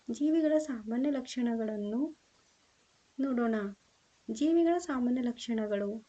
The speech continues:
ಅವುಗಳೆಂದರೆ ಚಲನೆ, ಪೋಷಣೆ, ಉಸಿರಾಟ, ಪ್ರಚೋದನೆಗೆ ತಕ್ಕ ಪ್ರತಿಕ್ರಿಯೆ, ವಂಶಾಭಿವೃದ್ಧಿ, ವಿಸರ್ಜನೆ, ಬೆಳವಣಿಗೆ ಮತ್ತು ಸಾವು. ಇವೆಲ್ಲವೂ ಕೂಡ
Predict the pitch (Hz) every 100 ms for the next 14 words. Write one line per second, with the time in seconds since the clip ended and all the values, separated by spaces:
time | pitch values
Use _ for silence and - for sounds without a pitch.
0 | - 254 262 233 220 202 202 226 330 -
1 | _ _ _ _ _ _ _ _ - _
2 | _ _ _ _ _ _ _ - _ _
3 | _ _ _ _ _ _ _ _ _ -
4 | 277 247 226 214 214 247 320 - - 240
5 | 277 277 254 208 208 254 311 247 226 277
6 | 285 262 214 - 233 285 285 240 220 -
7 | 262 269 254 240 254 247 233 - 233 233
8 | 220 214 208 220 196 208 285 311 _ _
9 | _ _ _ 240 220 233 - 269 285 277
10 | 285 233 202 - 240 285 _ 240 240 254
11 | 247 247 240 208 208 285 - _ 233 233
12 | 254 285 269 240 233 214 214 311 302 254
13 | 208 202 - 226 _ - _ _ 277 294
14 | 302 302 302 - 247 220